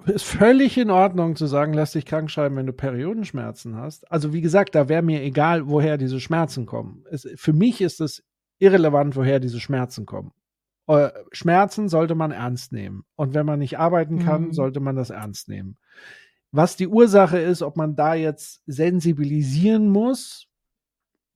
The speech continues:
Speaker 1: vielleicht, keine Ahnung.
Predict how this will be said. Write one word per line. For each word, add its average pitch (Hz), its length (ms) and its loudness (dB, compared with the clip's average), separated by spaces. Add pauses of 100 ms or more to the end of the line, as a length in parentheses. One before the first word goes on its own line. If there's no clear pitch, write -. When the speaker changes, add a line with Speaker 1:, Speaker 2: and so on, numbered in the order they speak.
(160)
Speaker 1:
vielleicht, 180 760 0 (220)
keine 175 340 -2
Ahnung. 220 720 -4